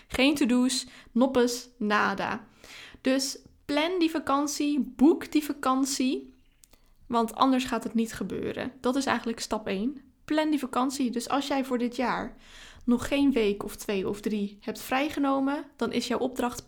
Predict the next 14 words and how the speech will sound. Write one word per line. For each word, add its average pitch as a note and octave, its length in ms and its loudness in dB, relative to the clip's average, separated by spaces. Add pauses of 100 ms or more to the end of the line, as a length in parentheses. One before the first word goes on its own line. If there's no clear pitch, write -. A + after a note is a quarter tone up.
per D#4 220 4
direct: B3+ 500 0
stop - 440 -2
deze C4 280 2
podcast, B3 680 -4 (420)
pak - 220 4
je - 120 4
agenda A#3+ 680 2 (440)
en G#3 380 0
block G#3+ 400 2
that - 320 -6
shit G3+ 400 -4 (120)
out. G3+ 1160 -4 (640)
Plan A#3+ 340 0